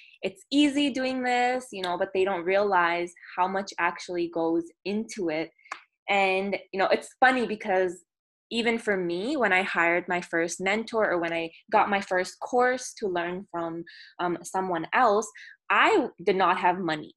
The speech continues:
So I'm like, "Okay, I'm gonna get a job." So I literally got a job while I was working, um, while I was going to university. Um, and then in that job,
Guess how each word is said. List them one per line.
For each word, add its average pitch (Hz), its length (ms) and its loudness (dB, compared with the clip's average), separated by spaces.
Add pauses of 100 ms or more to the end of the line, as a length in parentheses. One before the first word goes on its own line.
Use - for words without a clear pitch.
So 185 100 -6
I'm 185 100 -2
like, 180 180 2
"Okay, 196 280 -2
I'm 175 160 -2
gonna 294 240 0
get 202 200 2
a 208 60 2
job." 151 500 -2
So 180 100 -2
I 160 60 0
literally 220 360 0
got 247 200 0
a 233 80 -4
job 170 340 0
while 160 180 -2
I 160 80 0
was 160 160 -4
working, 196 400 -6 (140)
um, 160 220 -6
while 160 160 -6
I 165 80 -2
was 165 160 -4
going 190 220 -4
to 214 80 -8
university. 175 680 -4 (540)
Um, 180 240 -2
and 196 120 -2
then 190 180 2 (120)
in 269 160 4
that 180 220 4
job, 208 380 4